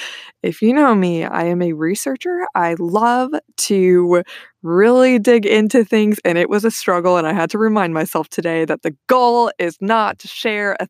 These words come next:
thesis on this one solo episode. So I'm, uh, if you could hear my cat meowing, I guess that's just gonna be a feature in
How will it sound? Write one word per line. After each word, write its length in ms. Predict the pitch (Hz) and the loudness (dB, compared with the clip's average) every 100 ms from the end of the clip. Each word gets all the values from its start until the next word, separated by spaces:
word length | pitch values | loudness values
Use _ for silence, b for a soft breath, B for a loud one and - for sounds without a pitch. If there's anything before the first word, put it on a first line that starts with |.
| - | -8
thesis 540 | 226 214 196 160 - - | -8 -6 -6 -6 -8 -6
on 320 | 196 196 190 | -4 -4 -4
this 260 | 180 180 - | -4 -6 -8
one 540 | 165 202 202 196 190 B B - | -6 -2 0 0 -4 B B -18
solo 540 | - 220 202 190 180 - | -4 -2 2 2 0 0
episode. 640 | 185 180 - 160 151 156 | 0 -2 -2 -4 -6 -4
So 120 | - | -2
I'm, 220 | 180 190 - - | -2 -4 -8 -12
uh, 260 | 165 160 160 | -8 -6 -8
if 160 | 160 | -6
you 100 | 208 | -6
could 140 | 196 196 | -4 -4
hear 140 | 190 | -4
my 160 | 190 180 | -4 -4
cat 260 | 190 165 | -4 -4
meowing, 460 | 165 156 151 151 156 | -4 -6 -6 -6 -4
I 80 | 156 | -4
guess 200 | 165 - | -4 -4
that's 180 | 175 - | -4 -4
just 180 | 190 | -4
gonna 160 | - 233 | -2 -2
be 120 | 247 | -2
a 80 | 254 | -4
feature 600 | - 233 226 240 226 220 B B B _ | -2 -2 0 2 2 0 B B B _
in 420 | 185 185 190 190 | 2 4 4 0